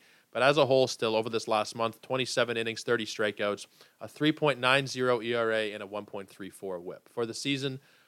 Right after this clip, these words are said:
four point three five E R A, one point five two whip. He's still a young guy who's figuring it out, but the plus strikeouts, the great matchup, and of course, Patrick Corbin there on the other side of it.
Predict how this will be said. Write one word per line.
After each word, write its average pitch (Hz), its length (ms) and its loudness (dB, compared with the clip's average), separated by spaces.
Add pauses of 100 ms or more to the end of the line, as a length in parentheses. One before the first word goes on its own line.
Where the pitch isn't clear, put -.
four 147 220 6
point 147 240 2
three 131 160 -2
five 123 260 6
E 117 120 -2
R 117 180 4
A, 113 80 4
one 110 240 -2
point 110 240 -8
five 101 320 0
two 98 180 -14
whip. 95 220 -10
He's 107 100 -10
still 147 220 0
a 131 40 2
young 131 220 0
guy 117 240 2
who's 110 180 -6
figuring 120 380 -8
it 104 100 -6
out, 101 220 -8 (300)
but 117 120 -6
the 113 60 -6
plus 143 340 4
strikeouts, 120 540 2
the - 80 -8
great 120 340 0
matchup, 107 400 -2
and 117 120 -6
of - 120 -12
course, 156 220 4
Patrick 135 380 0
Corbin 113 340 0
there 98 160 -6
on 98 80 -2
the 98 120 -6
other 101 120 -2
side 95 340 0
of 90 60 -6
it. 85 240 -12